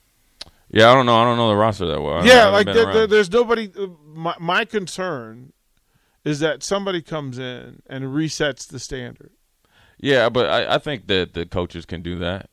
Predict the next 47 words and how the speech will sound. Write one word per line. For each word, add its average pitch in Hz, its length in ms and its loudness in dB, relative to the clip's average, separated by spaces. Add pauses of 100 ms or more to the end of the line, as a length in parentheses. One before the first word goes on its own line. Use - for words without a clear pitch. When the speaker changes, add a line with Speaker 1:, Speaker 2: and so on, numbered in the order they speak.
Speaker 1:
I 98 100 -6
think 98 340 -8
probably 90 320 -2
Mickey 85 280 -10
Joseph 85 440 -6
has 80 120 -10
done 82 240 -12
that. 87 260 -8 (100)
I 90 120 -10
mean, 85 180 -10
just 85 160 -8
from 85 180 -12
the, 80 200 -8 (120)
like 95 160 -2
I 90 40 -6
said, 92 180 -4
I 87 120 0
haven't 92 200 -4
been 90 120 -6
Speaker 2:
But 87 120 -4
Speaker 1:
around 92 140 0
Speaker 2:
Mickey 240 200 2
Speaker 1:
enough. 175 120 -8
Speaker 2:
can't 202 260 -4
force 175 540 -6
the 139 120 -8
guys 143 320 -2
to 143 120 -10
work 127 380 -8
out. 110 420 -10
Speaker 1:
No, 110 200 0
he 101 80 0
can't. 101 380 -4 (180)
Um, 87 540 -4
I - 140 -4
know 180 180 0
Zach 104 240 2
Duvall 92 380 0
pushes 85 340 -8
those 85 160 -6
guys. 78 580 -8
Speaker 2:
Okay. 160 200 -4
Speaker 1:
It's 160 100 -4
just 98 180 -6
a 92 60 -6
matter 90 400 0
of 85 280 -4